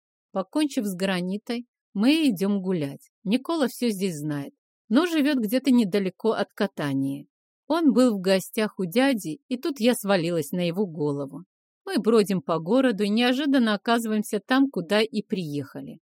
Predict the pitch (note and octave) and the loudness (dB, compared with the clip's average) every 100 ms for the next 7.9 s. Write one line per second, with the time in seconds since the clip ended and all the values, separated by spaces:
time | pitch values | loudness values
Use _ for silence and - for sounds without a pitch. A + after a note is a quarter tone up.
0 | _ _ - G3+ E4 C#4 G3+ G3+ E3+ - | _ _ -2 2 4 2 0 -2 -2 -4
1 | D3+ C#3+ A#3 C4 F3 D3+ - D3+ - A#3 | -6 0 0 0 -2 -4 -4 -8 -6 -6
2 | - E3 D3 C#3+ - C#3+ C#3 D3+ _ _ | -4 -2 -2 -4 -8 -8 -10 -14 _ _
3 | - - E3 F3+ G#3 - D3 C#3+ C#3+ C#3 | -12 -4 0 0 -4 -6 -8 -8 -10 -12
4 | _ _ _ _ - C4 D#4+ D4+ G#3+ G#3+ | _ _ _ _ 2 2 4 2 2 2
5 | G3+ - F3 D#3 D3+ G#3+ C4 B3 - A3+ | 2 -2 -4 -4 -4 -2 0 -2 -4 2
6 | C#4 C4 C4 G3 - G#3 G#3 G#3 F#3 F3 | 4 4 2 -6 -4 -2 0 0 -2 0
7 | G3+ G#3+ C4 C4+ - E3 E3 F#3 A#3 | 2 2 2 -2 -4 -2 -2 -2 -2